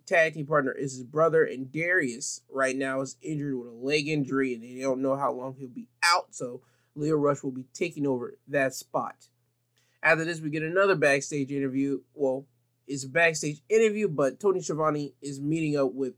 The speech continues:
F T R in the stairs backstage. He accuses F T R of stealing the triple A tag team titles, and F J F immediately walks through and he hugs F T R and he tells him, "Hey, yo, you guys need to leave the building because tonight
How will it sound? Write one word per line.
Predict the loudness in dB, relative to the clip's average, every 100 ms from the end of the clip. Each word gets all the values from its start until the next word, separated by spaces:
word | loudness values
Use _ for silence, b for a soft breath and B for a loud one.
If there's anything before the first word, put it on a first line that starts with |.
| 0
F | 0 0
T | -2 0
R | 2 2 -2
in | -4 -2
the |
stairs | -2 -4 -2 -2 -4
backstage. | -8 -6 -6 -8 -12 -12 -12 -20 _ _ _ _ -6
He | -4 -2
accuses | 0 0 2 -2 -2
F | 0 0 -2
T | 0
R | 6 6 4
of | -2
stealing | -4 0 0 0
the | -2
triple | 0 -2 0 -2
A | -2
tag | -2 -4 -4
team | -10
titles, | 0 4 4 4 0 -6 -16 _ _ _ _
and | -4 0
F | 0 0 0
J | 2 4
F | 2 0 _ -10
immediately | -4 -2 0 0 0 0 0
walks | 2 2 0 -6
through | -4 0 0
and | 0
he | -4 -6
hugs | -2 2 2 2 -8 -4
F | -4 -4
T | -6 -4
R | 2 2
and | 2 -4
he | -4
tells | 0 0 0
him, | -4
"Hey, | -4 -2
yo, | -2
you | -2 0
guys | 2 0
need | -4
to | -6
leave | -6 -4
the | -4
building | -4 -6 -6 -8
because | -10 -10 -8
tonight | -2 2 0